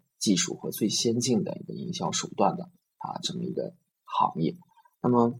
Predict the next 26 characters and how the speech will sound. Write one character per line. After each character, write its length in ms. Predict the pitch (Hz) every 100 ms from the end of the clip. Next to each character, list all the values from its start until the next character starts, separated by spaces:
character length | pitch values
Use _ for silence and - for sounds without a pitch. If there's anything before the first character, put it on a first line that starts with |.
| - - _
外 160 | 131 131
拓 120 | 113
营 140 | 82
销 180 | - 98
呢， 100 | 87 76 - - _
也 200 | 104 78
是 420 | - 131 107 - _ -
它 140 | -
来 160 | - 67
补 340 | - 90 - -
足 200 | - -
自 220 | - 127
己 280 | 101 - - - -
在 140 | -
所 240 | 87 - 98
有 160 | 101
营 160 | 76 73
销 160 | - 76
当 220 | 71 69
中， 240 | 80 69 - _ _
啊， 180 | - - -
的 240 | - -
一 180 | - 117
种 220 | 101 - -
工 220 | - -
具。 120 | -